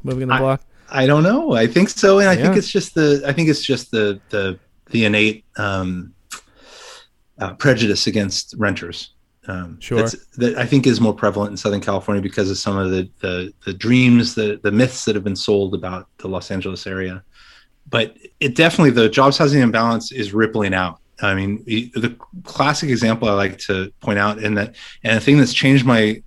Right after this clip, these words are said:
Speaker 2: mind about commercial development, um, is when Snap wanted to locate in Venice, and there wasn't really office space. They just started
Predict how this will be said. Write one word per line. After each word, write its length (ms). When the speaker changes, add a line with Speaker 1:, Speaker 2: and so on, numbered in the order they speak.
Speaker 2:
mind 360
about 320
commercial 380
development, 540
um, 400
is 140
when 140
Snap 560
wanted 340
to 160
locate 400
in 100
Venice, 380
and 140
there 80
wasn't 260
really 220
office 300
space. 280
They 100
just 180
started 380